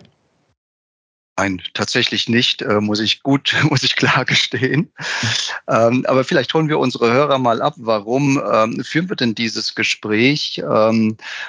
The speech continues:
und warum hast du denn das so poetisch betrachtet? Der Hintergrund ist ja, wir haben heute die fünfzigste Folge der Lizenzlage und wir waren selbst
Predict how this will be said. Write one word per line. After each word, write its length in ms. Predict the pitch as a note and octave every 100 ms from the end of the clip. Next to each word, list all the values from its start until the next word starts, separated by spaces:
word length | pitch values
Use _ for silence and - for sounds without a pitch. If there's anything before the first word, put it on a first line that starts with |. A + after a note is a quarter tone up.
| -
und 360 | - G#2+ G#2+ -
warum 580 | G#2+ G2+ G2 G#2 G#2+ A2
hast 260 | A#2+ - -
du 60 |
denn 260 | C#3 A#2 A2+
das 200 | G#2+ -
so 160 | A2
poetisch 640 | G#2 - - A2+ A#2+ - -
betrachtet? 640 | - - - C#3 - C#3 -
Der 100 | G#2
Hintergrund 560 | A2 C3+ B2+ - A#2+
ist 240 | - - -
ja, 180 | A#2 A2+
wir 200 | A2 G2
haben 400 | G2+ G#2+ G#2 G2
heute 520 | F#2+ G#2+ - A#2+ A#2
die 360 | - G#2+ G2+
fünfzigste 800 | G#2+ - C3 E3+ - - C#3 -
Folge 400 | B2+ - A2 A2+
der 260 | A#2 G#2 G2+
Lizenzlage 920 | G2 G2+ - - F#2+ - - E2 F2+
und 120 | G2+
wir 120 | G2
waren 200 | F#2 F#2+
selbst 540 | F2+ G2+ A2 - -